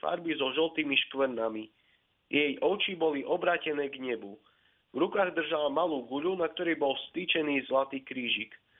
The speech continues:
Pozrela sa na mňa, jej tvár bola krásna. Počula som vnútorný hlas: „Táto guľa predstavuje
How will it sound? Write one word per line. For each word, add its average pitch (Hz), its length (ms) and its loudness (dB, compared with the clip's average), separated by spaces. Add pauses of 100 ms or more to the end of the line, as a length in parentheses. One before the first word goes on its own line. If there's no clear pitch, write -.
(280)
Pozrela 165 480 2
sa 120 160 0
na 123 160 2
mňa, 151 320 0
jej 139 160 0
tvár 151 320 2
bola 135 300 2
krásna. 123 580 -2 (720)
Počula 165 400 2
som 139 240 2
vnútorný 156 560 2
hlas: 117 400 0
„Táto 135 320 0
guľa 165 320 2
predstavuje 127 560 -4